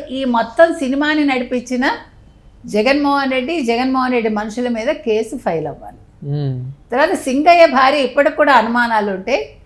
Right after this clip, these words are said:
Speaker 1: వెళ్ళి ఒక కేసు ఫైల్ చేయమనండి. ఆవిడని రేపొద్దున ఎవరైనా సినిమా తీస్తే సినిమాలో కూడా ఆవిడని ఒక క్యారెక్టర్ ఆర్టిస్ట్గా పెట్టుకోవచ్చు.
Speaker 2: Hmm.
Speaker 1: ఎందుకంటే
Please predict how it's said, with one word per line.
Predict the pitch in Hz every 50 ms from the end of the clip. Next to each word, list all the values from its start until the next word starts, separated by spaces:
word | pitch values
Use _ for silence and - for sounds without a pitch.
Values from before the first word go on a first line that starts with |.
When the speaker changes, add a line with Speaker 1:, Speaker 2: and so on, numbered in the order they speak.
| - - - -
Speaker 1:
వెళ్ళి | 180 190 220 233 240 262 302
ఒక | 320 294 - -
కేసు | 202 208 - 220 226 240 285 285 277
ఫైల్ | - - 180 175 185 196 190
చేయమనండి. | 185 156 143 147 147 - 147 - - - - _ - - - - _ _ - -
ఆవిడని | - 233 254 277 294 294 285 254 240 240 269 277
రేపొద్దున | 247 233 220 214 - 226 226 262 294 302
ఎవరైనా | 269 254 247 240 254 262
సినిమా | 240 - 240 220 226 247 262 262
తీస్తే | 254 - 214 214 214 - 302 294
సినిమాలో | 285 - 220 214 220 233 226 220 220 208
కూడా | 214 208 233 262
ఆవిడని | 233 208 202
ఒక | 190 - 185
క్యారెక్టర్ | 180 - 202 196 202 226 226 - 220
ఆర్టిస్ట్గా | 190 185 - 180 165 - - 175 202
పెట్టుకోవచ్చు. | - - 165 - - - - 135 - - - - - - - - - - - - 156 147
Speaker 2:
Hmm. | 131 -
Speaker 1:
ఎందుకంటే | 190 226 254 247 269 254 240 240 269 330 370 403 269 262 285